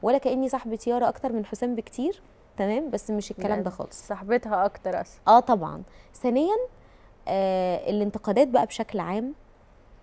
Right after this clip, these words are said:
Speaker 1: لا بصي، لو فضلنا ماشيين ورا الانتقادات بشكل عام مش هنعمل أي حاجة في حياتنا.
Speaker 2: صح.
Speaker 1: لو فضلت طول الوقت تشوفي مين بيقول، مين بيعيد، ده، ده في حياتك عموما، سيبك من إن أنتِ تكوني شخص معروف شوية على السوشيال ميديا ولا حاجة،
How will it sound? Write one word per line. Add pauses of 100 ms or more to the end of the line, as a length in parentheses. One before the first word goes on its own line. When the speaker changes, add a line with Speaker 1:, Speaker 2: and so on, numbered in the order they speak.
(180)
Speaker 1:
لا
بصي،
لو
فضلنا
ماشيين
ورا
الانتقادات
بشكل
عام (720)
مش
هنعمل
أي
حاجة
في
حياتنا. (520)
Speaker 2:
صح.
Speaker 1:
لو
فضلت
طول
الوقت
تشوفي (300)
مين
بيقول، (260)
مين
بيعيد،
ده، (100)
ده
في
حياتك
عموما،
سيبك
من
إن
أنتِ
تكوني
شخص
معروف
شوية
على
السوشيال
ميديا
ولا
حاجة،